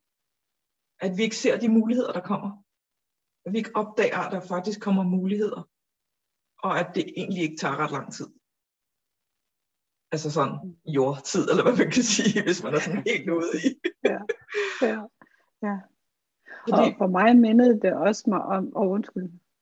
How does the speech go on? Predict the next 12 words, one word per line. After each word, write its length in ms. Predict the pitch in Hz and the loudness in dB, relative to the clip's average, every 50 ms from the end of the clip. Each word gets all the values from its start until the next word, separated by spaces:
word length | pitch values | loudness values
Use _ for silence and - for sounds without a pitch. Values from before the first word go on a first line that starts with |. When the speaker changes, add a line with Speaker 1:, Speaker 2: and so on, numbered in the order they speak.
| _ _ _ - | _ _ _ -10
Speaker 1:
Nej, 220 | - 233 226 - - 165 170 | -8 -8 -8 -8 -10 -6 -4
ja, 60 | - 233 | -2 -2
fordi 280 | 226 - 233 - 269 | -2 -2 -2 2 4
Speaker 2:
Afbryder 300 | 277 - - 220 202 285 | 4 4 4 2 2 2
Speaker 1:
det 60 | 269 | 2
Speaker 2:
jeg 80 | 285 277 | 2 0
Speaker 1:
der 100 | 240 247 | -2 -4
Speaker 2:
dig? 100 | 226 - | -4 -2
Speaker 1:
med 160 | 214 247 247 254 208 208 214 | 0 0 0 2 2 2 2
at, 120 | 180 185 196 - - _ _ _ _ _ - - | 2 2 0 -4 -8 _ _ _ _ _ -8 -8
at 120 | 196 - | -6 -4
kunne, 400 | - - 233 220 208 214 - - | 0 2 4 4 4 2 -4 -12